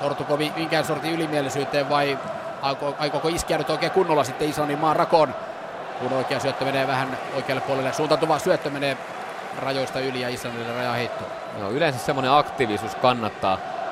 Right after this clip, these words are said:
Speaker 2: Tai niin ainakin itse koen, että Ranskan kannattaa pysyä pallossa, kannattaa mielestäni edelleenkin pyrkiä aika reippaasti hyökkäämään ja pitämään niinku Islantia sillä tavalla varpaillaan, koska Ranska on,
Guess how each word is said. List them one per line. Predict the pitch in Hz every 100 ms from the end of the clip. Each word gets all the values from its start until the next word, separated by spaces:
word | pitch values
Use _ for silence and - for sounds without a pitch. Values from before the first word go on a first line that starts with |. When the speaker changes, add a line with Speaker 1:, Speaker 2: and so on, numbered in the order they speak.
| -
Speaker 2:
Tai | 107
niin | 117 117
ainakin | 120 127
itse | 127 - 104
koen, | 113 101
että | 117
Ranskan | 120 - 117
kannattaa | - 127 120 123
pysyä | 110 127 113 104 - 139
pallossa, | 143 123 110 - 107
kannattaa | 113 107 - 113 107 - - - - -
mielestäni | 113 147 123 - 120
edelleenkin | 127 117
pyrkiä | - 127 120 120
aika | 113
reippaasti | 117 127 - 107 101
hyökkäämään | 123 135 113 - 107 110 107
ja | 101
pitämään | 120 123 113 107
niinku | 104 117
Islantia | 113 101 101
sillä | 127 113
tavalla | 113 104
varpaillaan, | 117 113 - 101 98
koska | 101 110
Ranska | 113 110 117
on, | 127